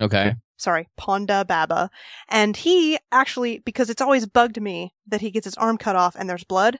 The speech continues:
Speaker 2: and we talked about this
Speaker 1: Mm-hmm.
Speaker 2: before.
Speaker 1: Yeah.
Speaker 2: I learned something that, uh, canonically, he is of the race Aquilin, and Aquilin's blood does not coagulate, or,
Speaker 1: Oh.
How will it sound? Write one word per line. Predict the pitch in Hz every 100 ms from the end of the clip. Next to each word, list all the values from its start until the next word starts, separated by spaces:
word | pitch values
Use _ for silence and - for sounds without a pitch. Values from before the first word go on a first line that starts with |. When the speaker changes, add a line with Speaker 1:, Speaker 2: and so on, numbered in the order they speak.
| _
Speaker 2:
and | 202
we | 196
talked | 202 180
about | 190
this | 190
Speaker 1:
Mm-hmm. | 117 120
Speaker 2:
before. | 208 226 285 _ _ - _ _
Speaker 1:
Yeah. | 185 196 - _
Speaker 2:
I | 254
learned | 254 349 349 339
something | 233 214 202 202
that, | - _ -
uh, | 208
canonically, | - 240 269 339 240 185 - 180
he | - 269 262
is | 208 196 220 220 - - _
of | 220 190
the | 202
race | 190 196 -
Aquilin, | - 208 208 - 156 208 - - -
and | 202
Aquilin's | 202 226 262 226 202 -
blood | 190 180
does | 180 185
not | 185 -
coagulate, | - 202 214 202 175 170 - _ _ _ _
or, | -
Speaker 1:
Oh. | 220 -